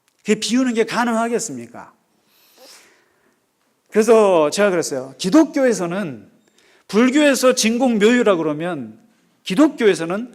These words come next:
성령 충만이라고 얘기합니다." 그랬어요, 제가. 얘기 잘했죠?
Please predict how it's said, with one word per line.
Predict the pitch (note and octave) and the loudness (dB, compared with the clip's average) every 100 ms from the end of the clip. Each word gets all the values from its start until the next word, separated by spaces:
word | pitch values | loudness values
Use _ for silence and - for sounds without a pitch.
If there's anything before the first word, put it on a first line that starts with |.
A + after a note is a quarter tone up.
| _ | _
성령 | - F#3+ G#3 A3 A3 | -14 -8 -4 -4 -4
충만이라고 | G#3+ - C4+ C#4+ A3 D#3 C3 | -6 -6 -4 -2 -2 -4 -4
얘기합니다." | A2 G#2+ G2+ F#2+ G2+ | -10 -14 -20 -20 -20
그랬어요, | A2 B2+ - F#2 | -16 -14 -14 -18
제가. | _ _ _ _ _ _ _ _ _ _ _ _ | _ _ _ _ _ _ _ _ _ _ _ _
얘기 | D3 D3+ | -4 -4
잘했죠? | C3+ D3+ D3+ G#2 - | -4 -6 -6 -12 -16